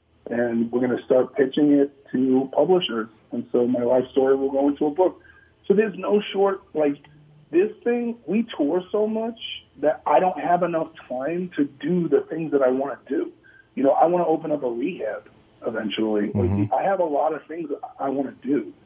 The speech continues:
Speaker 1: So <laughs> touring is, it's great, but it takes up a lot of bandwidth and a lot of time. And so I'm taking this as a blessing. And I think, you know, anyone who is creative, uh,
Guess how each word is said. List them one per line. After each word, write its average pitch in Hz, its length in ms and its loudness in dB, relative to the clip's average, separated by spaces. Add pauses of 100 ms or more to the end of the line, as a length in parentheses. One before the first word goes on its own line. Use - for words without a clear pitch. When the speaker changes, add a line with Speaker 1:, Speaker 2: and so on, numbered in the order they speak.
(600)
Speaker 1:
So 123 380 2 (400)
<laughs> - 460 -16
touring 175 580 4 (240)
is, 131 180 -4 (680)
it's 147 200 0
great, 131 520 0 (800)
but 147 200 2
it 147 220 -4
takes 147 240 -4
up 147 300 -2
a 127 80 -2
lot 127 340 0
of 127 140 -4 (220)
bandwidth 143 520 -2
and 143 100 -4
a 120 40 -6
lot 123 220 2
of 117 120 -4
time. 135 460 -4
And 135 220 -6
so 123 380 2 (360)
I'm 143 260 2
taking 156 380 -2
this 147 180 -2
as 135 140 0
a 120 60 0
blessing. 123 720 -8 (440)
And - 120 4
I 139 80 4
think, - 260 -2 (460)
you 156 100 -4
know, 135 340 2
anyone 160 380 2
who 151 240 2
is 143 240 0
creative, 175 640 2 (240)
uh, 123 320 0